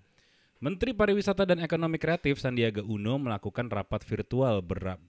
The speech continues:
bersama Kapolri Listio Sigit Prabowo terkait izin keramaian yang dapat menyedot banyak orang dengan melakukan protokol kesehatan yang ketat. Sejumlah ya acara yang bisa mendapat izin, yakni olahraga, musik, acara budaya, dan mais.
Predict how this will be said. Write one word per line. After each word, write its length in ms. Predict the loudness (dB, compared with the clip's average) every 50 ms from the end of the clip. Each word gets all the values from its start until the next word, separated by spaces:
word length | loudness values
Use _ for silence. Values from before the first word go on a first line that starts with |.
| _ _ _ _
bersama 560 | -4 -2 -2 0 2 2 2 2 2 0 0
Kapolri 640 | 0 -2 -4 -2 0 0 0 0 0 0 0 -2 -2
Listio 360 | -4 -6 -6 -4 0 0 2 2
Sigit 360 | 0 -2 -4 -4 -4 -4 -4 _
Prabowo 640 | -8 -6 -4 -2 0 2 4 6 6 6 6 4 -2 _ _ _ _ _ _ _ _ _ _ _ _ _
terkait 400 | -8 -8 -6 -4 -2 0 0 0 -2
izin 280 | -2 -4 -2 -2 -2
keramaian 540 | -2 -2 -4 -2 -2 -2 -2 -2 -2 -2 0
yang 180 | -2 -2 -2 -2
dapat 320 | -4 -4 -2 -2 -4 -4 -4
menyedot 440 | -6 -6 -6 -4 -2 -2 -2 -2 _
banyak 320 | -4 -6 -4 -4 -4 -6 -6 -6
orang 320 | -6 -4 -4 -2 -2 -4 -4
dengan 240 | -4 -4 -6 -6 -4
melakukan 500 | -6 -6 -6 -6 -6 -4 -4 -4 -4 -4
protokol 420 | -4 -4 -4 -4 -4 -4 -4 -6
kesehatan 560 | -6 -6 -8 -8 -6 -6 -8 -6 -6 -4 -4
yang 220 | -4 -4 -4 -6 -6
ketat. 480 | -6 -6 -8 -6 _ 0 2 2 2 2 _ _ _ _ _ _ _ _ _ _ _ _ _ _ _ _ _ _ -10
Sejumlah 580 | -6 -6 -2 0 2 4 4 4 4 4 2
ya 160 | 0 -2 -2
acara 380 | 0 -2 0 2 2 4 4 4
yang 160 | 4 4 2
bisa 200 | 0 0 0 0
mendapat 380 | 0 0 0 0 0 0 -2 -2
izin, 320 | -2 -2 0 0 0 0
yakni 320 | -2 -4 -4 -2 -2 -2 -2
olahraga, 720 | -2 -2 0 0 0 2 0 0 0 0 0 0 0 0 -2
musik, 520 | -6 -8 -8 -6 -2 -2 -2 -2 -2 -6 -12
acara 340 | -10 -8 -6 -2 0 0 0
budaya, 320 | 0 0 2 2 2 2 2
dan 100 | 0 0
mais. 680 | -2 -2 -2 -2 -2 -2 -4 -6 -12 -18 -20 -20 _